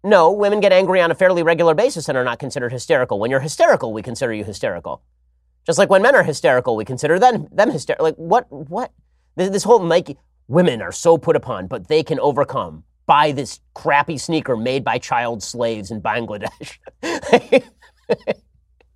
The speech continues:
Okay, I'm not making actual formal allegations that they use child slavery in Bangladesh.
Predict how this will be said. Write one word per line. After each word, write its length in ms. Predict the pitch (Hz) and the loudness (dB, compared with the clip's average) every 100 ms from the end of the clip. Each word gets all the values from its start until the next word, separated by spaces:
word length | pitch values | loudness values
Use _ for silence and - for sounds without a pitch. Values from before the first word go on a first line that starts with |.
| - - | -18 -10
Okay, 680 | 269 262 226 185 131 143 143 | -6 -4 -4 -6 -2 -2 0
I'm 80 | 120 | -2
not 140 | 135 | 0
making 260 | 147 143 151 | -2 -2 -4
actual 260 | 123 - | -2 -2
formal 320 | 156 139 139 160 | -2 0 2 2
allegations 540 | 175 202 175 - 175 | 2 2 -2 -4 -14
that 80 | - | -12
they 80 | 104 | -12
use 160 | 98 | -10
child 260 | - 143 160 | -6 -4 -2
slavery 300 | 156 135 156 | -2 0 0
in 80 | 160 | 2
Bangladesh. 560 | 135 127 117 117 117 | 0 2 0 -2 -4